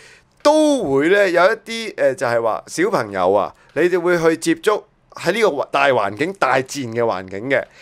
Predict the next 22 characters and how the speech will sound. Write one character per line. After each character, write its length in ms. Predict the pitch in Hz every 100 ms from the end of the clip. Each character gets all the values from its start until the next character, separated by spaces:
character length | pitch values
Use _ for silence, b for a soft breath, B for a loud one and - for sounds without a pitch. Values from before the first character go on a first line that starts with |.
| B B
咁 140 | 226
呢 80 | 277
個 80 | 285
大 160 | 247 185
自 120 | 175
然 100 | 175
環 220 | 131 131 135
境 180 | 185
呢， 60 | 233 233
係 260 | 156 143 131
孕 380 | 156 147 143 151
育 120 | 143 135 _
你 160 | 151
一 80 | 190
個， 320 | 220 - 147 143
除 120 | 120
咗 240 | 107 135
你 80 | 180
嘅 100 | 160 147
健 240 | 120 123
康 340 | 139 160 165
呢， 140 | 156